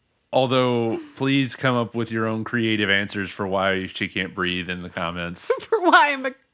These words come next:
Speaker 2: creepy mouth breather this episode. I'm sorry in
Speaker 1: <laughs>
Speaker 2: advance.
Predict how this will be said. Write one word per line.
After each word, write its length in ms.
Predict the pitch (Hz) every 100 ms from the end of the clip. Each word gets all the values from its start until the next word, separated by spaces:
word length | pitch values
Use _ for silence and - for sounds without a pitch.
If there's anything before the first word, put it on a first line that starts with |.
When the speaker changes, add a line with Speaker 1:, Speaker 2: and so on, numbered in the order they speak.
| -
Speaker 2:
creepy 300 | - 339 294
mouth 320 | 233 226 -
breather 340 | 220 202 202 196
this 160 | 208
episode. 460 | 185 196 202 170 202
I'm 80 | 226
sorry 580 | 220 196 185 190 247 294 - -
in 140 | 262
Speaker 1:
<laughs> 0 |
Speaker 2:
advance. 680 | 240 165 196 208 262 -